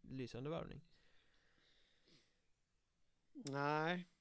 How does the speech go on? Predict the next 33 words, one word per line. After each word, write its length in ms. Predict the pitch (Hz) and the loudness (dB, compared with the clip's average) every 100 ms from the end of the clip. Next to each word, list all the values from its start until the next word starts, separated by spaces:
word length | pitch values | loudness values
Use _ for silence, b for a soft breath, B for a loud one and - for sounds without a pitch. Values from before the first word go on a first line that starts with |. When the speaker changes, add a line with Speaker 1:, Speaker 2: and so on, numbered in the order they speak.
| _ _ _ _ _ - | _ _ _ _ _ -8
Speaker 2:
jag 260 | 139 139 | 0 2
har 80 | 143 | 2
inte, 560 | 175 - 135 135 135 135 | 0 -2 -2 0 -2 -4
<laughs> 80 | 185 | -4
brutalt 440 | 147 151 175 143 151 | -2 0 0 0 0
ärlig 240 | 160 135 | -2 -2
som 100 | 143 | -4
jag 140 | 135 | -6
är, 40 | 131 | -6
så 140 | 147 | -6
har 40 | 156 | -4
inte 120 | 151 | -4
jag 100 | 131 | -4
funderat 420 | 139 135 113 113 | -4 -4 -8 -8
så 100 | - | -10
mycket 220 | 160 139 | -10 -8
över 180 | 120 120 | -8 -8
det, 380 | 131 - - 151 - B B - | -10 -12 -14 -14 -14 B B 0
<laughs> 60 | 156 | 2
över 160 | 139 | 4
det 100 | 147 | 0
faktumet, 540 | 127 143 - 127 127 - | 0 -4 -4 -6 -6 -6
men 180 | 139 135 B B | -6 -8 B B
hittar 300 | - 165 - | -2 0 2
han 120 | 151 147 | 0 2
tillbaka 460 | 156 147 131 165 | 2 2 2 0
till 80 | 170 | 2
den 160 | 180 147 | 2 2
formen 520 | 165 143 131 127 127 | 2 2 2 -2 -4
som 260 | - 127 | -4 -4
han 260 | 127 127 127 | -4 -4 -6
hade 400 | 120 139 131 127 | -4 -4 -4 -8
för, 520 | - 135 127 123 123 | -6 -4 -2 -2 -2